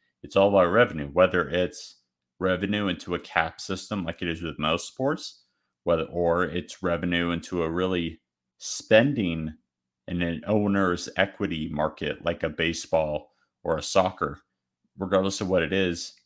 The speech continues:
revenue is the driving force behind everything. It's what moves everything forward. And as long as there's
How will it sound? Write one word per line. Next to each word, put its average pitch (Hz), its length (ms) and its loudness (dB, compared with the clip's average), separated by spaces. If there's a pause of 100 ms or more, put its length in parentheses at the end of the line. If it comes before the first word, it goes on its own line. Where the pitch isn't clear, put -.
(960)
revenue 87 600 6
is 85 160 -4
the - 60 -20
driving 82 340 2
force 80 400 -4
behind 76 340 -4
everything. 80 580 -2 (320)
It's - 280 -4
what 87 180 8
moves 80 340 -4 (100)
everything 87 500 4
forward. 76 540 -4
And 78 300 -4 (440)
as 78 140 -4
long 98 180 2
as 95 180 -2
there's 82 400 -2